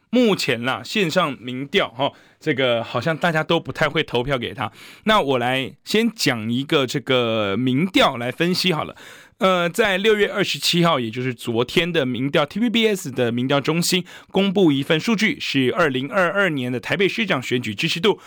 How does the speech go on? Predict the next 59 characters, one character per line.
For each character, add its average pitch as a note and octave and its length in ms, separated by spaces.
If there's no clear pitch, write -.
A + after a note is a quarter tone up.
国 F3 100
民 C4+ 100
党 C4+ 140
参 F#3 220
选 D3 180
人 A#2+ 160
蒋 A#2+ 180
万 D3+ 140
安 D#3+ 240
为 B2+ 140
三 G3+ 180
十 G#3 80
九 C#3+ 140
个 - 80
percent， C3 420
副 F3+ 200
市 D#3+ 240
长 A#2 280
黄 C3+ 240
珊 A#3+ 180
珊 C4 220
增 A3+ 200
加 G#3 200
到 F#3+ 200
二 A#3 120
十 D3 120
四 C#3 160
个 - 80
percent， A2+ 440
升 C3+ 200
到 D3+ 140
第 C#3+ 180
二， C3 140
而 D#3 160
卫 C#4 220
福 D3+ 180
部 E3+ 160
长 B2+ 180
陈 B2+ 280
时 D3 200
中 F#3+ 240
十 - 180
八 G#3 240
个 G3+ 80
percent， C3+ 360
大 A3+ 320
幅 B2+ 260
下 C#3+ 240
滑 A2+ 240
十 - 320
一 G#3+ 180
个 E3 220
百 A2+ 220
分 G#3 200
点， G3 160
落 A3 420
居 D3 340
第 D3+ 320
三。 B2 420